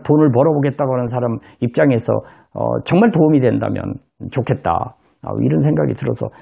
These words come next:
오늘 여러분들에게, 에, 이걸 소개해드렸고요. 다음번에는 제가 손절 왜 해야 되느냐 또는 뭐 미수신용을 쓰면 안 되느냐 이거는 제 경험을 바탕으로 해서 제가 또 설명을 드릴 수 있는,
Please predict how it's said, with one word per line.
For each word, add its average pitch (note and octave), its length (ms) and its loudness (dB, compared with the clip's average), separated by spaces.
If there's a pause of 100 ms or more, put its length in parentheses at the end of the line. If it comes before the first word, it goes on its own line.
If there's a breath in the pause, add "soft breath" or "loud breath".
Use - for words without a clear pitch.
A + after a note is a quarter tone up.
(140 soft breath)
오늘 A2+ 280 -2
여러분들에게, G2+ 600 -2
에, - 540 -16 (240)
이걸 A#2+ 260 -4
소개해드렸고요. C#3+ 760 0 (420 soft breath)
다음번에는 D3 880 0 (160 loud breath)
제가 B2+ 520 2
손절 A#3 460 4
왜 C#3+ 60 2
해야 E3+ 260 2
되느냐 C3 420 -2 (460 soft breath)
또는 D3 420 4
뭐 B2 180 4
미수신용을 E3 760 4 (160 loud breath)
쓰면 C4 280 6
안 B2 220 2
되느냐 D3 500 2
이거는 D3+ 360 2 (180 loud breath)
제 G#3 200 4
경험을 E3 460 0
바탕으로 C3 560 -6
해서 A#2+ 200 -4 (280 loud breath)
제가 A2+ 220 -4 (120)
또 A2+ 200 0
설명을 F3 580 2
드릴 B2+ 200 0
수 - 200 -6
있는, A2+ 140 0